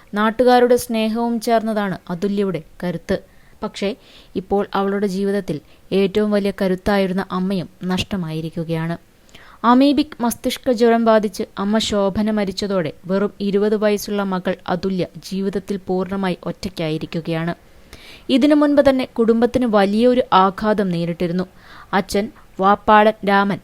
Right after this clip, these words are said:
രണ്ടു വർഷം മുൻപ് ക്യാൻസർ ബാധിച്ച് മരിച്ചിരുന്നു. അതുല്യയ്ക്ക് സഹോദരങ്ങളുമില്ല, ഇനി താങ്ങായി ആരുമില്ലെന്ന് തിരിച്ചറിഞ്ഞപ്പോഴാണ് അവൾ പൂർണ്ണമായും തനിച്ചാണെന്ന് മനസ്സിലാക്കിയിരിക്കുന്നത്. പഠനത്തിൽ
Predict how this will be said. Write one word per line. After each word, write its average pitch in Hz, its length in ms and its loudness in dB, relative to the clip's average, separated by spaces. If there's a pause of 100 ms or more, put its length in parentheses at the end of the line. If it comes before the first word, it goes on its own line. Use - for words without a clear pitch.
(120)
രണ്ടു 196 280 0
വർഷം 214 360 2
മുൻപ് 196 300 -4
ക്യാൻസർ 190 480 -6
ബാധിച്ച് 196 400 -4 (120)
മരിച്ചിരുന്നു. 175 560 -8 (720)
അതുല്യയ്ക്ക് 285 600 2
സഹോദരങ്ങളുമില്ല, 240 960 2 (360)
ഇനി 214 180 0 (140)
താങ്ങായി 214 520 2 (100)
ആരുമില്ലെന്ന് 208 640 -2
തിരിച്ചറിഞ്ഞപ്പോഴാണ് 190 1000 -2 (400)
അവൾ 180 220 2
പൂർണ്ണമായും 202 680 0
തനിച്ചാണെന്ന് 185 720 -2
മനസ്സിലാക്കിയിരിക്കുന്നത്. 165 1080 -6 (800)
പഠനത്തിൽ 269 500 4